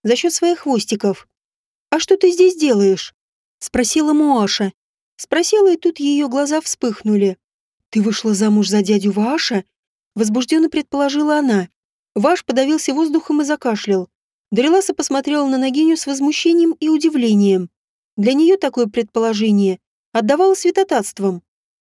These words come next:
«Нет?» расстроенно протянула девушка.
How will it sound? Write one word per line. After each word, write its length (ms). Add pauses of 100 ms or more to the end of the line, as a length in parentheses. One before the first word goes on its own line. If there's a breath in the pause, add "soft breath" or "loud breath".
(280)
«Нет?» 500 (440)
расстроенно 560
протянула 480
девушка. 560